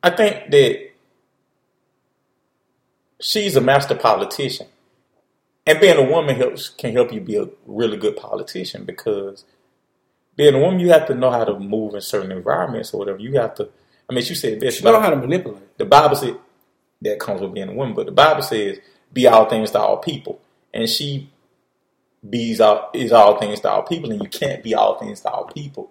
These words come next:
Speaker 2: Mm.
Speaker 1: in this game. And that's why we have a Republican, a Dem-, that's why we have a two-party system or whatever. You either be yin or yang, you either be red or blue, you either be blood or crip, you either be this or that. That's why most things, you either be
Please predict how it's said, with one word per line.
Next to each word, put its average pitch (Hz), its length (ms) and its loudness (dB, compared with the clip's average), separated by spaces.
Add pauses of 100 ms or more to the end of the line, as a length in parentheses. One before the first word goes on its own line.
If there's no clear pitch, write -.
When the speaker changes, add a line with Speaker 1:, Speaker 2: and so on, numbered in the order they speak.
(140)
Speaker 2:
Mm. 113 100 -18 (1040)
Speaker 1:
in 123 160 -2
this 113 220 0
game. 113 320 -4 (840)
And 127 120 -2
that's 147 180 6
why 131 160 4 (100)
we 107 160 -6
have 101 300 2
a 104 40 -8
Republican, 104 600 -4 (140)
a 110 80 -4
Dem-, 139 220 -4
that's 180 180 4
why 151 120 8
we 143 120 2
have 113 120 6
a - 20 -4
two-party - 460 -4
system - 360 -12
or - 60 -14
whatever. - 300 -8 (840)
You 113 180 -8
either 117 200 -2
be 110 100 -4
yin 143 420 -2
or 127 40 2
yang, 110 280 0
you 139 100 -4
either 139 100 -6
be 117 160 -4
red 135 300 6
or 117 100 4
blue, 113 220 -4
you 131 80 -6
either 127 120 -6
be 107 140 -10
blood 131 320 -2
or - 100 -6
crip, 117 200 -8
you 143 80 -6
either 135 140 -6
be 113 120 -6
this 135 300 -4
or 117 60 -2
that. 117 260 0 (400)
That's 147 200 8
why 143 140 6
most 123 260 2
things, 110 220 -8
you 135 80 -8
either 139 180 -6
be 110 300 -6